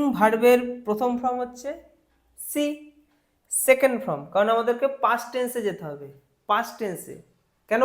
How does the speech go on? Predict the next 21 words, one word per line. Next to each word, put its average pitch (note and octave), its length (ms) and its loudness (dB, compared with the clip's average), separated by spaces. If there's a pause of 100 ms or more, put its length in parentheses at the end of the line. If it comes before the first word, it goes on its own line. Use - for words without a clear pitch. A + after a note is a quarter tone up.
পাস্ট C4 200 6
টেন্সে C#4 300 -4
যেতে C4 200 -2
হবে? C#4+ 160 2 (540)
কারণ F#3 240 0
ওয়েন্ট F3 340 -6
আছে D3 220 -14
বলে। - 180 -16 (440)
তাহলে F#3 200 -2 (140)
সি B3 140 -4 (160)
এর B3+ 80 -4 (160)
পাস্ট A3+ 320 0
ফর্ম G#3+ 180 -2 (120)
কি? C#3+ 120 -12 (880)
স, - 120 -16 (1120)
লিখব E3 340 -6 (300)
স। - 20 -20 (1700)
তাহলে E3 180 -2 (160)
ভোলা F3+ 260 2 (120)
গ্র্যান্ডপা E3+ 420 -4 (260)
স। - 20 -16